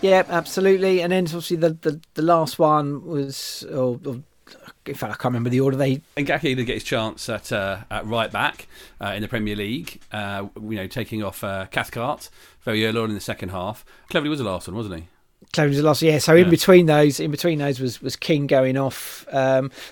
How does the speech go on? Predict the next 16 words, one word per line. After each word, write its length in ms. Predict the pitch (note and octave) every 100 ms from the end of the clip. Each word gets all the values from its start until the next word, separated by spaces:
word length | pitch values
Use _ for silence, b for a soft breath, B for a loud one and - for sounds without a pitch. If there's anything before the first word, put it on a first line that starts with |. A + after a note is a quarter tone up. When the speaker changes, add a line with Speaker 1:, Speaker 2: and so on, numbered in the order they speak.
| -
Speaker 1:
again, 300 | B2+ D3+ C3
a 60 | B2+
player 480 | - C3+ C3 C3
that 300 | A#2+ A#2+ -
hasn't 320 | - D3+ B2+ C#3
had 120 | C3
as 100 | B2
many 240 | C3+ B2
minutes 360 | C3 C3 C3 -
as, 200 | B2 -
as 120 | -
some 160 | - C3
of 60 |
the 140 | B2+ C3+
others. 280 | B2 B2+ -
So, 680 | - C3 B2+ B2+ B2+ B2+